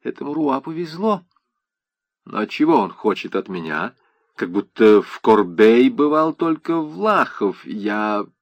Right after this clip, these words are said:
позвал и Руа на чашку кофе.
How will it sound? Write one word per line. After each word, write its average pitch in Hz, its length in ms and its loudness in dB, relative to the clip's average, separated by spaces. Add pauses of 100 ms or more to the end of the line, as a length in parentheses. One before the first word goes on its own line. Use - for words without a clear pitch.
(120)
позвал 117 400 0
и 156 60 4
Руа 269 420 2
на 147 140 -2
чашку 131 480 0
кофе. 127 600 4